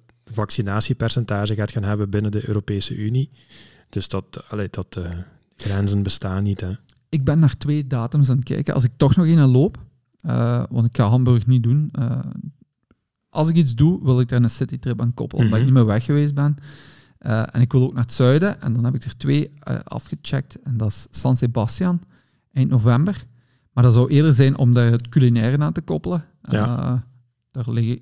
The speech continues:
Speaker 2: gigantisch veel, eh, sterrenrestaurants in de buurt. Of goede restaurants gewoon, eh, tout court. Of Malaga. Omdat ik
Speaker 1: Ja,
Speaker 2: dat zo'n
Speaker 1: daar
Speaker 2: leuke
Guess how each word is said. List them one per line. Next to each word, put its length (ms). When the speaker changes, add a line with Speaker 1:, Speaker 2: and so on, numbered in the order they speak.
Speaker 2:
gigantisch 460
veel, 380
eh, 440
sterrenrestaurants 920
in 80
de 80
buurt. 380
Of 80
goede 340
restaurants 520
gewoon, 380
eh, 180
tout 160
court. 360
Of 180
Malaga. 640
Omdat 220
ik 60
Speaker 1:
Ja, 80
Speaker 2:
dat 120
zo'n 140
Speaker 1:
daar 180
Speaker 2:
leuke 60